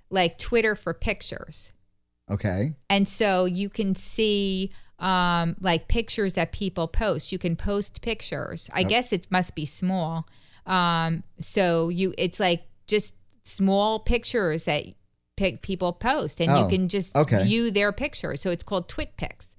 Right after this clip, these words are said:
Speaker 2: All right.
Speaker 1: So,
Speaker 2: <laughs>
Speaker 1: yeah, I know. Like, I saw pictures of some, on somebody I was following, so I clicked on one, and it, it, it went right to Twit Pics.
Speaker 2: Wow.
Speaker 1: Yeah. So I found that out this week too. If, for those of you that don't know that one.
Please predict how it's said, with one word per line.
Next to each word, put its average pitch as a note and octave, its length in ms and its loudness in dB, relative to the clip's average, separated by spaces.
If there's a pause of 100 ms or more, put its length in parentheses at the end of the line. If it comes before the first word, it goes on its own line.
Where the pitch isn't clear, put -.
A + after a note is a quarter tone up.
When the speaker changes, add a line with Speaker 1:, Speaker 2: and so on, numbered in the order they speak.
Speaker 2:
All G2+ 120 -2
right. F2 200 -2 (440)
Speaker 1:
So, - 160 -4 (600)
Speaker 2:
<laughs> - 520 2
Speaker 1:
yeah, C4 240 6
I G3 160 4
know. C4 260 4
Like, F3 260 2
I F3+ 100 4
saw G#3+ 260 0
pictures B3 480 -2
of F#3 100 0
some, F#3 320 -2
on F#3+ 280 0 (260)
somebody F#3 340 2
I F3+ 80 6
was F3+ 160 0
following, A3 460 2
so G#3 100 -2
I F3+ 80 2
clicked C#4 320 -4
on G#3 160 0
one, E3 220 0
and F3+ 180 -2
it, F3 180 -2 (380)
it, F#3 240 0 (200)
it F3 300 -6
went G3+ 320 0
right F#3+ 300 2
to - 160 -2
Twit - 320 -4
Pics. - 380 -6 (120)
Speaker 2:
Wow. F#2+ 380 -2 (120)
Speaker 1:
Yeah. F#3+ 260 -2 (200)
So - 160 -4
I D#3+ 140 2
found E3+ 300 0
that G#3 160 2
out E3 160 -2
this - 180 -8
week D3 160 -10
too. - 300 -8 (360)
If, D#3 200 -6 (160)
for E3+ 100 0
those E3 300 0
of E3 100 -6
you D#3+ 140 -4
that C#3+ 160 -4
don't - 180 -2
know - 140 -8
that - 260 0
one. - 220 -10